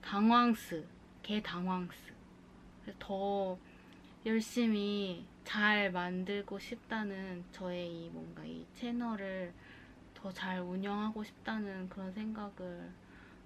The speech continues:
많이 했어요. 제 눈썹이 지금 너무 없죠? 간만에 지금 눈썹 색깔을 좀 이렇게 빼가지고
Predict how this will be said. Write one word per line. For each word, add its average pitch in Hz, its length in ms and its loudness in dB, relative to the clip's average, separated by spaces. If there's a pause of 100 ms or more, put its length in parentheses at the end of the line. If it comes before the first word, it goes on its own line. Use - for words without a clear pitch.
(160)
많이 190 460 -6
했어요. 214 400 -12 (720)
제 254 100 4
눈썹이 254 460 10
지금 247 120 10
너무 208 280 8
없죠? 196 520 2 (220)
간만에 233 480 6
지금 202 160 -2
눈썹 196 320 -2
색깔을 254 380 2
좀 202 140 -4
이렇게 180 200 -6
빼가지고 226 800 4